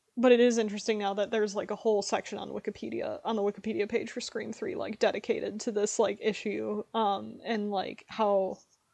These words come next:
in wake of, like, Me Too and, like, Harvey Weinstein, the Harvey Weinstein stuff, like, more people, like, revisited this movie as, like, um, an example of,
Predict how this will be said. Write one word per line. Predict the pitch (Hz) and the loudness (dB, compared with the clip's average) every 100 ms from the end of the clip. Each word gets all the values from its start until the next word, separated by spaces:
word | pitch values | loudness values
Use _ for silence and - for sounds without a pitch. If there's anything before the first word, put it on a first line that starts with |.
| _ _ _ _ _ - | _ _ _ _ _ 0
in | 233 | 2
wake | 214 208 202 | 4 0 0
of, | 214 | -2
like, | 208 208 208 | 0 0 2
Me | 226 220 | 2 2
Too | - 233 233 240 | 2 4 6 6
and, | 262 | 6
like, | 262 262 | 4 4
Harvey | - 277 269 | 6 6 8
Weinstein, | 254 240 262 - 254 247 240 240 226 - _ | 6 6 2 2 4 2 2 0 -4 -10 _
the | 247 240 | 6 10
Harvey | 254 240 | 10 10
Weinstein | 220 226 - 254 233 | 4 4 4 4 6
stuff, | - 285 - - | 10 10 10 10
like, | 254 190 - - _ _ - - - _ _ - - | 8 8 2 -8 _ _ -20 -20 -20 _ _ -20 8
more | 247 240 226 | 12 12 12
people, | 220 247 233 233 | 12 8 12 12
like, | 220 208 | 10 8
revisited | 220 226 208 214 202 208 202 | 4 2 8 8 8 4 4
this | 190 202 | 2 0
movie | 214 202 202 190 196 185 | 0 0 0 0 0 2
as, | 196 190 - | 0 -2 0
like, | 202 170 - - - _ _ _ _ _ _ _ _ - | 0 0 -4 -8 -16 _ _ _ _ _ _ _ _ 2
um, | 214 165 113 101 180 202 226 269 - - _ _ _ _ _ _ _ _ _ | 4 4 -2 -6 -6 -8 -10 -20 -20 -20 _ _ _ _ _ _ _ _ _
an | 240 | 4
example | 220 208 180 208 196 190 208 202 196 - | 6 4 2 2 2 0 2 4 2 2
of, | 202 190 185 185 196 202 | -2 0 -2 -4 -6 -10